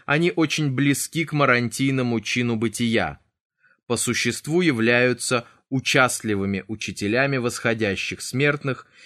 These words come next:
и в высшей степени эффективно проводят в жизнь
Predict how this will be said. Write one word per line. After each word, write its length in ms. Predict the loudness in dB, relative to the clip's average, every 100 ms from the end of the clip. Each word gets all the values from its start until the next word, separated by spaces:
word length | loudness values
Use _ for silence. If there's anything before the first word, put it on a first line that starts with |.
| -2
и 100 | 2
в 80 | 2
высшей 460 | 4 2 4 0 -2
степени 680 | 0 0 2 2 0 -2 -4 -2
эффективно 840 | 0 0 -2 -2 0 2 2 0
проводят 600 | 2 2 2 0 0 -2
в 80 | -4
жизнь 420 | 0 0 -2